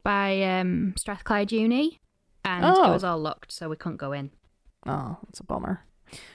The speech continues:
Speaker 2: On March twenty-fifth, the Procurator Fiscal, James Hart, read several of the letters between Madeline and Emil and was shocked by their contents, as he should be.
Speaker 1: <sighs> Mm.
Speaker 2: Um,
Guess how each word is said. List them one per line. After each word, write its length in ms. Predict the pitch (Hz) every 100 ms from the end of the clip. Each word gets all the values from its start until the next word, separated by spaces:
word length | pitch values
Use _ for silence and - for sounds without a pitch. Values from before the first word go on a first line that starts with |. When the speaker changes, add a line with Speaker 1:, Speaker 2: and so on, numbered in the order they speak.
| - -
Speaker 2:
On 180 | 208 208
March 260 | 202 254
twenty-fifth, 580 | - 294 262 185 185 -
the 300 | 175 170 165 165 _ _ _ _ _
Procurator 1000 | - 240 - _ _ - 247 233 226 220
Fiscal, 800 | - - 185 - - 147 175 165 - -
James 340 | 190 202 -
Hart, 340 | 165 175 - - - - - -
read 200 | 185 180
several 480 | - 214 220 269 262
of 100 | 233
the 100 | 208
letters 300 | 180 170 170
between 340 | 170 - 180
Madeline 420 | 170 170 175 180 -
and 160 | 180
Emil 400 | 180 160 127 160 -
and 280 | 170 175 170
was 300 | 165 151 - -
shocked 800 | - - - - 170 170 - - -
by 200 | 190 160 160
their 180 | 151
contents, 840 | 175 143 82 - 82 196 - - - - _ _ _ -
as 300 | 240 196 190
he 80 | 180
should 260 | 170 92
be. 220 | - 82 -
Speaker 1:
<sighs> 40 | - - - - _ _ _ _ - - - - - -
Mm. 40 | 190
Speaker 2:
Um, 380 | 190 185 180